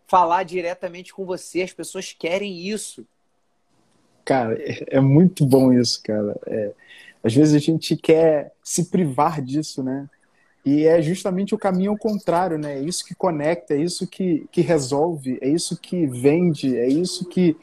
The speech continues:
Speaker 2: que gera novos negócios, né?
Speaker 1: É, exatamente. É,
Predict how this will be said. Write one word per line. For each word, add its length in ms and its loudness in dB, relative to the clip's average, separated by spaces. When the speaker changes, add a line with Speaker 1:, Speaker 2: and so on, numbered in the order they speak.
Speaker 2:
que 140 2
gera 320 4
novos 340 2
negócios, 580 -6
né? 200 -8
Speaker 1:
É, 340 4
exatamente. 800 -6
É, 600 -8